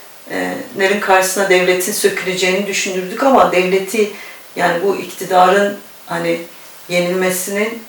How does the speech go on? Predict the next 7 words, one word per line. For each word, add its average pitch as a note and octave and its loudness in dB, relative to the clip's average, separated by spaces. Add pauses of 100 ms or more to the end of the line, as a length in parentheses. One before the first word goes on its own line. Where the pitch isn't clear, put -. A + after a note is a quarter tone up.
gücünü F#3 -2
oluşturamadık. F3+ 0 (300)
Ya G3 6
da G#3+ 10
yeni G#3 6
oluşan, G#3 2 (420)
diyelim, G3 2